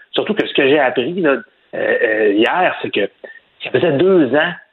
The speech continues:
qu'il y avait des pourparlers avec le D P C P. Il y avait eu un premier rapport qui avait été remis du fameux comité d'examen, là, euh, qui disait, euh, « Ouais,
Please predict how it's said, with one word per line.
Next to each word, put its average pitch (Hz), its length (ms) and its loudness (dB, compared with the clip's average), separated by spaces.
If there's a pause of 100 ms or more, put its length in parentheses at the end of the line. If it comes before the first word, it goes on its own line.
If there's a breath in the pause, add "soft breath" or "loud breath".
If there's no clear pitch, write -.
(200)
qu'il 110 140 -2
y - 20 0
avait 127 120 -2
des 123 100 2
pourparlers 131 460 -2
avec 139 180 -2
le 120 100 0
D 117 140 -2
P - 200 2
C - 140 0
P. 190 380 0 (320 loud breath)
Il 135 80 0
y - 20 2
avait 151 160 2
eu 208 100 0
un 151 120 -2
premier 170 320 0
rapport 165 440 -2
qui 151 100 -6
avait 127 120 0
été 131 160 0
remis 131 380 0
du - 140 -10
fameux 139 260 0
comité 135 520 -2
d'examen, 120 680 -2
là, 139 180 0 (400 loud breath)
euh, 101 260 0
qui - 100 -8
disait, 123 840 2
euh, « 104 40 -2
Ouais, 117 460 -2